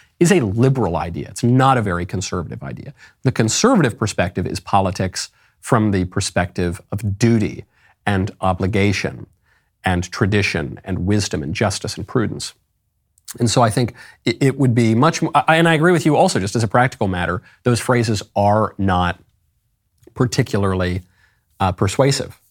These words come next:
We can go on and on all day and say, "Well, I've got a God-given right to free speech," whatever that means. I don't even know really what that means. Or the libs can say, "I've got a na-, a human right to,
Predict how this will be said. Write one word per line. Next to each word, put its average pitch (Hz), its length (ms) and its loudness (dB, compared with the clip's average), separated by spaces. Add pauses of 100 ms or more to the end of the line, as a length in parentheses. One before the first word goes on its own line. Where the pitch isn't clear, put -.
(520)
We 127 100 0
can 135 120 0
go 107 140 2
on 117 160 4
and 113 100 2
on 107 160 2
all 95 200 0
day 98 340 2
and 95 140 -6
say, 87 180 -4
"Well, 101 140 0
I've 165 260 4
got 143 200 2
a 131 40 2
God-given 151 480 2
right 135 300 2
to 123 180 0
free 139 280 0
speech," - 560 -2 (920)
whatever 135 360 4
that 117 200 4
means. 95 160 -4
I 127 60 0
don't 151 80 4
even 95 200 0
know 104 160 4
really 92 240 -2
what 90 140 -2
that 73 140 -6
means. 107 400 -4 (240)
Or 143 100 4
the 135 80 4
libs 127 220 2
can 127 100 0
say, 135 100 2
"I've 196 180 6
got 196 140 6
a 180 120 6
na-, 139 380 2
a 143 140 4
human 269 400 4
right 208 420 4 (460)
to, 175 680 4